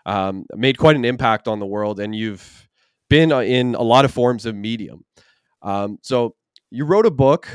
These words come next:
Uh, it's also available as an audiobook. It's, I gotta say right off the top, it is, at times it's a very difficult read, but it is absolutely phenomenal.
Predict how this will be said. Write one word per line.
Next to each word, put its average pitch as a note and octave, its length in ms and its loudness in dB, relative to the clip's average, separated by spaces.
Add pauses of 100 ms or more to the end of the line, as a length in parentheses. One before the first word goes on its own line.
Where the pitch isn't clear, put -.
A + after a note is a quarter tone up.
(200)
Uh, G#2+ 500 2
it's A#2+ 160 0
also E3+ 300 6
available B2 420 2
as A2 80 -6
an G2+ 140 -4
audiobook. G#2 580 0
It's, - 380 -6 (200)
I A#2+ 80 0
gotta C3+ 200 2
say A#2+ 200 -2
right A2 160 -2
off G2+ 120 -6
the G2 60 -16
top, G#2 280 -2
it G#2+ 140 -6
is, G2+ 420 -10 (640)
at B2+ 180 -2
times E3 380 2
it's C3 140 -8
a B2+ 100 -2
very B2+ 380 -4
difficult A#2 720 -8
read, A#2+ 460 -12
but B2 160 -2
it A#2 100 -2
is A2 400 -6
absolutely A2+ 580 -4
phenomenal. G2+ 720 -6